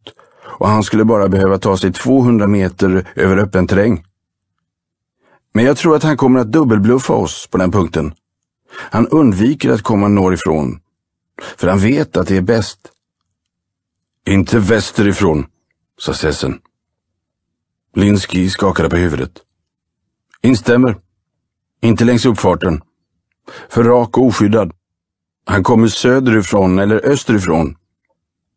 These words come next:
"Skicka ner Vladimir till Sokolov",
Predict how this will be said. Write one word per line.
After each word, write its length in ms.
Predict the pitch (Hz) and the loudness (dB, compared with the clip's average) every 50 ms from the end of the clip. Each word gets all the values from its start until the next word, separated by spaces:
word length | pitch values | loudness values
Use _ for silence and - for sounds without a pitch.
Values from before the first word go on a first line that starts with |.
| _ _ _ _ _ _ - - - - - - - _ _ | _ _ _ _ _ _ -20 -20 -20 -20 -20 -20 -20 _ _
"Skicka 340 | - - 107 104 95 - 113 | -8 -4 -2 0 0 2 2
ner 260 | 113 120 123 120 117 | 4 4 4 2 2
Vladimir 580 | 113 101 107 107 104 104 101 104 104 101 101 95 | 2 0 0 0 0 2 2 2 2 2 0 -2
till 320 | 85 - 98 95 92 85 | -2 -2 -2 0 0 -2
Sokolov", 640 | 80 - 95 87 - - 98 95 92 90 82 69 - | -2 -2 -4 -2 0 0 2 2 2 2 0 -2 -6